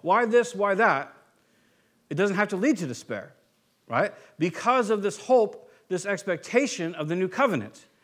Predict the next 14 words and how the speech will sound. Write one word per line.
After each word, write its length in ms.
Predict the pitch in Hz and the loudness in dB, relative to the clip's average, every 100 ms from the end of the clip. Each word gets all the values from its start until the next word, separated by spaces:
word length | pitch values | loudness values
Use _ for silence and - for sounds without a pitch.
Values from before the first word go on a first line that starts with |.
| _ _ | _ _
this 180 | 175 165 | -4 -2
ministry 640 | 185 220 285 - 165 147 | 2 4 4 2 -4 -2
that 100 | 143 | 0
we 120 | 160 | 0
have 160 | 190 190 | 0 0
to 100 | 202 | 0
invest 460 | 170 143 226 247 165 | 0 2 2 2 -2
in, 180 | 147 156 - _ 156 | -6 -6 -14 _ -2
that 160 | 170 | 0
the, 200 | 180 185 | 0 0
an 100 | 170 | 0
eternal 460 | 151 - 240 247 202 | -2 -2 0 2 2
God 400 | 180 196 165 175 | 4 4 2 -2
will, 160 | 170 | -6